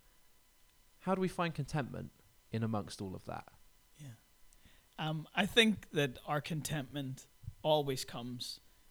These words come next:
Speaker 2: from our relationship with God. So are you actually content in Jesus, in his love,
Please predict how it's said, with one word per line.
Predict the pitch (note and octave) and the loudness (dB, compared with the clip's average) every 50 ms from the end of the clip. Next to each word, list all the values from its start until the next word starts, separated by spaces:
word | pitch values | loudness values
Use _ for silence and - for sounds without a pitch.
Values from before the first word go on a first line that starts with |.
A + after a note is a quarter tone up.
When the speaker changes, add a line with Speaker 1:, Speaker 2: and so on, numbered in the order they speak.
| - - | -20 -16
Speaker 2:
from | - - D#3 D#3 | -8 -4 -2 -2
our | C#3+ C3+ | 0 0
relationship | C#3+ C#3+ C3+ C3 C3 - - - C#3+ - - E3 D#3+ - | -2 -2 -2 0 0 0 -2 -2 -2 -4 -4 -4 -6 -10
with | C#3 B2+ - | -10 -10 -10
God. | - D3 C3 A2+ A#2 A#2+ A#2+ - - - _ - - - | -10 -10 -10 -8 -10 -12 -14 -18 -20 -20 _ -20 -20 -12
So | - - - C#3 C3 - - - - - | -8 -4 -4 -4 -4 -6 -10 -14 0 6
are | F3+ E3+ F3+ | 6 8 8
you | F3+ F3 E3+ D#3 | 8 8 8 6
actually | D3 D#3 - - - F#3 C#3 C#3+ | 6 4 2 -2 -2 -2 -2 -2
content | - - D3+ C3+ C#3 D#3 D#3 C3 C3 B2+ - - - - - - - - - - | -2 -2 -4 -2 -2 -2 -2 -2 -4 -6 -8 -12 -20 -20 -20 -20 -20 -20 -6 0
in | D#3+ D3+ C#3+ C#3+ C#3 C#3 C3+ C#3+ - - - - - | 0 2 2 0 -2 -4 -6 -6 -10 -18 -20 -20 -6
Jesus, | - - F#3+ E3 E3 D#3 C#3+ - E3+ D#3 E3 - - - - - _ - | -4 0 0 2 0 0 0 0 -2 -2 -2 -4 -6 -8 -8 -8 _ -4
in | D#3+ D3+ | -4 -4
his | C3+ D3 C3 B2 - | -2 -4 -4 -4 -4
love, | D#3 D3+ D#3 D#3+ D#3+ D#3 D#3+ E3+ - - | 0 4 6 6 6 6 4 -2 -6 -12